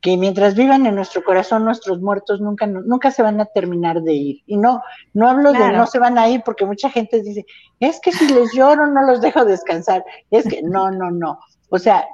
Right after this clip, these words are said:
Speaker 1: va a estar presente la persona y formaron parte de nuestra vida, ¿no? De nuestro trayecto. O sea, muchos hemos tenido pérdidas, por ejemplo, en mi caso, de mi papá, de,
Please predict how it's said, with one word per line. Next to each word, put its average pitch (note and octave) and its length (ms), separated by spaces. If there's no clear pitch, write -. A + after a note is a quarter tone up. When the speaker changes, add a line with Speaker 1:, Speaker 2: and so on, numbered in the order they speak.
Speaker 1:
va G3+ 120
a - 20
estar A#3 320
presente G3+ 600
la D3+ 100
persona D#3 680
y A3 100
formaron G#3+ 640
parte G#3+ 420
de E3 120
nuestra D3+ 400
vida, F#3 380
¿no? E3 220
De G3 140
nuestro D#3 420
trayecto. D#3 680
O - 80
sea, G#3 200
muchos G#3 360
hemos A3 240
tenido F3+ 320
pérdidas, F3 720
por F#3 140
ejemplo, F#3 360
en F3+ 100
mi E3+ 100
caso, E3+ 320
de F3+ 100
mi E3+ 120
papá, F3 600
de, D#3 280